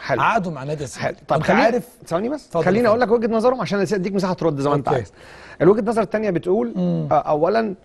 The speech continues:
Speaker 1: الراجل لسه فاضل له اعاره في الاتحاد،
Speaker 2: مم.
Speaker 1: وفاضل له سنه مع الزمالك، كده فاضل له سنتين.
Speaker 2: أوكي.
Speaker 1: طيب، يبقى ايه الاستفاده ان احنا بنعلن عن الخبر زي ده دلوقتي؟
Speaker 2: طيب، صلى على النبي.
Speaker 1: عليه الصلاه والسلام.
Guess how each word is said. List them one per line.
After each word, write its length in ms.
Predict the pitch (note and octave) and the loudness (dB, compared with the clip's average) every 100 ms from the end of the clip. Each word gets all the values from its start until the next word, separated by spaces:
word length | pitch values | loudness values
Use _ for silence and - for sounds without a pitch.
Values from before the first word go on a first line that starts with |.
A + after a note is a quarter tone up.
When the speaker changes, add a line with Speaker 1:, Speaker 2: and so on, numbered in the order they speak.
| _ - | _ -2
Speaker 1:
الراجل 260 | E3 F#3 F#3 | 2 4 2
لسه 220 | F#3+ D#3 | 2 -2
فاضل 280 | D#3+ D#3+ C3 | 0 0 0
له 80 | - D#3 | -4 -2
اعاره 300 | C#3+ C#3 A2+ | 0 0 -2
في 100 | - | -8
الاتحاد، 380 | C#3+ D3 G#3+ A3 - _ E3 | -8 -2 -2 -4 -14 _ -6
Speaker 2:
مم. 120 | D#3+ | 0
Speaker 1:
وفاضل 240 | D3+ F3 | 2 4
له 60 | G3+ | 2
سنه 220 | - G#3 | 0 -2
مع 140 | F3+ D3 | 0 -2
الزمالك، 360 | C#3+ C3+ A#2 - | -4 -6 -6 -2
كده 140 | F3+ | 0
فاضل 140 | D#3 F#3+ | 0 0
له 60 | |
سنتين. 400 | E3 D3 C3 A2 E3 | 0 -2 -4 -6 -6
Speaker 2:
أوكي. 340 | D#3 F#3 E3 | -2 2 4
Speaker 1:
طيب، 160 | C#3+ - | 2 2
يبقى 200 | F3 F3 | 2 4
ايه 60 | A3 | 2
الاستفاده 400 | A#3+ F#3+ A3 G3+ | 0 -4 -4 -2
ان 60 | |
احنا 160 | G3+ F#3+ | -2 -2
بنعلن 200 | E3+ F#3+ | 0 -2
عن 80 | D#3+ | -2
الخبر 300 | C#3 E3 D3 | -2 -2 0
زي 120 | C3+ | 0
ده 100 | C3 | 0
دلوقتي؟ 320 | A#2 A2 - - - - - | -2 -4 -8 -20 -20 -16 -2
Speaker 2:
طيب، 160 | B2+ - - _ _ | -2 -2 -14 _ _
صلى 240 | - F#3+ F3 | -2 0 2
على 60 | C3 | -2
النبي. 160 | A2+ - | -10 -6
Speaker 1:
عليه 100 | C3 | -2
الصلاه 120 | C3 C3+ - A2 | -2 -4 -12 -12
والسلام. 220 | - | -12